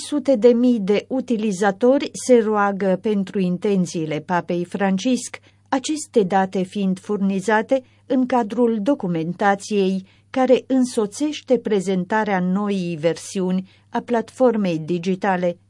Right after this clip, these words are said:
Click to Pray. De asemenea, împreună cu Secretariatul General al Sinodului și Uniunea Internațională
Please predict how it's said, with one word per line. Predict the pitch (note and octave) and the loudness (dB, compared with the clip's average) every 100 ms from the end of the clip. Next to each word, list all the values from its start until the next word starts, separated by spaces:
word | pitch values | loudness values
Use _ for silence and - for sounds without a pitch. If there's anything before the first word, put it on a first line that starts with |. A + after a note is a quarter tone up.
| _ | _
Click | A3+ B3+ B3+ - | -4 -2 -4 -14
to | - | -10
Pray. | G3+ G3 E3 D#3 D3 - _ _ _ _ - | -10 -4 -4 -4 -8 -16 _ _ _ _ -8
De | B3+ | 0
asemenea, | D4+ D4+ F4 D#4 G3+ E3 D3+ D3+ _ | 0 0 0 2 2 0 -2 -6 _
împreună | C4+ B3+ C4+ C4+ C4+ B3 | 0 2 4 2 4 2
cu | A3+ A3 | 0 -4
Secretariatul | G#3 D4+ C#4+ C#4 B3+ A#3 A3 G#3+ A3 G#3 F#3 | -4 -6 -2 -2 0 -2 0 0 0 -2 0
General | G#3+ G3+ G3 G3 F#3+ | 0 0 0 2 2
al | F3+ F#3 | 0 -2
Sinodului | - A3 G#3+ A3+ G#3 A#3+ C#4+ C#4+ | -4 -4 0 0 0 0 0 -2
și | - - F3+ D#3 - | -8 -8 -6 -6 -6
Uniunea | A3+ B3+ A3+ A3 G#3 F#3+ - | -2 0 2 0 0 -2 -2
Internațională | A#3+ B3+ B3 A3+ G#3+ G#3 - G#3+ G#3 G#3+ G#3+ G#3 | 0 2 2 -2 -2 -4 -2 -2 0 0 0 -2